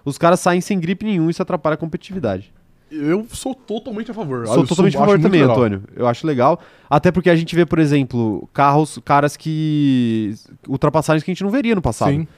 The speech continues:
Speaker 1: Tipo, sei lá, o Vettel passando
Speaker 2: O
Speaker 1: o
Speaker 2: Vettel
Speaker 1: Verstappen.
Speaker 2: deu um passadão no Verstappen,
Speaker 1: É,
Speaker 2: exato. Acho
Speaker 1: exatamente.
Speaker 2: muito da hora também.
Speaker 1: Isso não aconteceria
Speaker 2: Sim.
Speaker 1: se a temperatura tivesse maior dos pneus. Eu acho, eu acho legal, acho legal. É, porque aí preju-, prejudica não, facilita coisas como um undercut, por exemplo.
Speaker 2: Sim.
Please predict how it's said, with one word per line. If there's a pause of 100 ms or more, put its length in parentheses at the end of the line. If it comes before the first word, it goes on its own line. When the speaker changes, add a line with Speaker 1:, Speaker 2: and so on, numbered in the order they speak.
(100)
Speaker 1:
Tipo,
sei
lá,
o
Vettel
passando
Speaker 2:
O
Speaker 1:
o
Speaker 2:
Vettel
Speaker 1:
Verstappen.
Speaker 2:
deu
um
passadão
no
Verstappen,
Speaker 1:
É,
Speaker 2:
exato.
Acho
Speaker 1:
exatamente.
Speaker 2:
muito
da
hora
também.
Speaker 1:
Isso
não
aconteceria
Speaker 2:
Sim.
Speaker 1:
se
a
temperatura
tivesse
maior
dos
pneus. (640)
Eu
acho,
eu
acho
legal,
acho
legal. (680)
É,
porque
aí
preju-, (100)
prejudica
não,
facilita
coisas
como
um
undercut,
por
exemplo.
Speaker 2:
Sim.